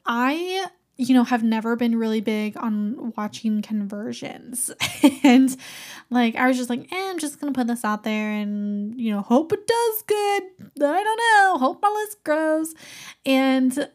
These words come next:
you know, this year has been kind of an eye-opener. It's, everything's getting, you know, more, I don't wanna say, like, more serious, 'cause that doesn't sound fun. Like,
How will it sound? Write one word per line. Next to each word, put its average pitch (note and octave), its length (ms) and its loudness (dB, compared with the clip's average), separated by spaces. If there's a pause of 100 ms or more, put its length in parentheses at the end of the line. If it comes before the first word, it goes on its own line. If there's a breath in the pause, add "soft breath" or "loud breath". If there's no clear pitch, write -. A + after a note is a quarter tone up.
(140)
you C4 180 2
know, C4+ 120 8
this C4+ 280 2
year B3+ 180 2
has A3+ 540 -4 (140)
been A#3 460 2
kind A3+ 200 0
of G#3+ 120 -6
an A3+ 60 -8
eye-opener. A3 460 -6
It's, - 340 -8
everything's B3 480 4
getting, G#3 680 0 (300)
you A#3 180 -2
know, G#3+ 320 -4
more, G#3+ 840 -2 (1120 loud breath)
I C#4 80 -4
don't E4 120 -4
wanna F#4 140 -6
say, - 180 -6
like, C4 160 -4
more A3 160 -2
serious, - 520 -12
'cause C4 160 -4
that C#4+ 100 -6
doesn't D#4 320 -8
sound A#3+ 260 -12
fun. - 220 -16
Like, C4 240 -8